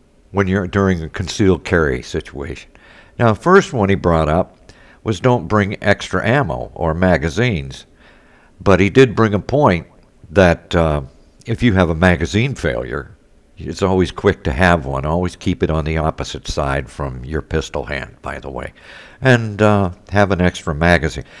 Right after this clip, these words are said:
And, uh, number two was a lot of people are uncomfortable carrying around in the chamber. Well, if you've got a semi-automatic pistol and somebody's got you by one arm,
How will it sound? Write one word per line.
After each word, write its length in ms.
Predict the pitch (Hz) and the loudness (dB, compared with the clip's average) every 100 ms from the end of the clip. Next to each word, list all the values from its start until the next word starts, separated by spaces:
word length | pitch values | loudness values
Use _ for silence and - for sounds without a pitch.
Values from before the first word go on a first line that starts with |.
| - - - | -20 -18 -2
And, 360 | 131 120 113 | 2 2 2
uh, 360 | 117 113 110 101 98 - | 4 4 2 0 -10 -14
number 380 | - 123 151 151 | -6 -2 2 0
two 520 | - 190 156 143 139 _ - - _ _ - | 2 4 4 2 -4 _ -20 -20 _ _ -2
was 360 | 139 131 - - | 2 2 0 -4
a 80 | 110 | 0
lot 180 | 135 165 | 2 0
of 100 | - | -2
people 360 | 147 135 110 | -4 0 2
are 160 | 107 110 | 4 2
uncomfortable 640 | 101 147 151 - 73 85 | 0 -2 -2 -4 -2 -2
carrying 400 | - 101 104 92 | 0 -2 0 0
around 500 | 87 85 92 90 82 | 0 2 4 2 0
in 140 | 82 76 | -2 -4
the 80 | |
chamber. 640 | 78 - 143 101 71 - - _ _ _ - - _ | -4 -2 0 0 -4 -8 -16 _ _ _ -20 -20 _
Well, 480 | 90 95 90 87 - - - | 2 6 6 4 -2 -16 -6
if 200 | 95 120 | -4 -2
you've 140 | 127 | -2
got 160 | 143 139 | 0 -2
a 60 | |
semi-automatic 960 | - 123 113 101 95 92 90 85 73 - | 0 0 4 4 4 2 2 0 -2 -2
pistol 500 | 107 95 - 76 80 | 0 0 -2 -2 -2
and 120 | 73 | -4
somebody's 440 | - 113 107 87 | -4 0 2 2
got 240 | - 92 - | 2 0 0
you 60 | |
by 200 | - 76 | -2 0
one 280 | 73 82 98 | 0 0 0
arm, 400 | 76 69 71 67 | 0 -2 -2 -6